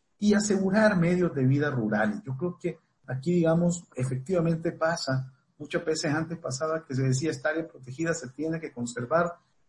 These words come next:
no hay manera de realizar actividades, digamos, que sean, eh, que sean sostenibles y que sean compatibles con los objetivos de conservación. Eso ha cambiado mucho. Eh, ya nosotros en la región,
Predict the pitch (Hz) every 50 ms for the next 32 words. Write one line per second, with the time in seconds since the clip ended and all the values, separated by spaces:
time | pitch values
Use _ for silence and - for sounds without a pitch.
0 | _ - 156 139 135 143 151 165 175 175 170 151 147 160 170 185 170 156 131 127
1 | 123 127 123 117 117 120 120 - 147 156 151 - - - - 147 147 127 120 127
2 | 156 165 160 147 143 143 - - _ _ _ _ _ 123 117 117 127 135 147 151
3 | 143 127 - - _ _ _ _ _ _ _ - 127 127 131 147 147 156 160 151
4 | - - - 123 120 117 113 110 107 107 - - _ _ _ _ _ _ - 135
5 | 127 131 139 131 - - - - _ _ - 131 127 135 165 180 175 165 151 143
6 | 143 143 139 135 - - _ _ _ _ _ _ - 127 131 131 139 151 156 -
7 | - 156 143 131 - - - 131 - - - 196 220 226 208 165 147 131 127 -
8 | - 127 120 117 113 107 - 123 107 107 - - 135 143 147 147 151 135 156 151
9 | 139 156 147 151 147 165 175 175 175 - _ _ _ _ _ - 208 208 185 -
10 | - 143 131 127 135 135 131 120 110 - 135 160 160 160 - - 104 - - -
11 | _ _ _ _ _ - 131 127 127 123 120 113 120 123 127 143 151 135 156 151
12 | 147 - 165 151 165 151 143 135 127 120 - - - 156 156 160 165 170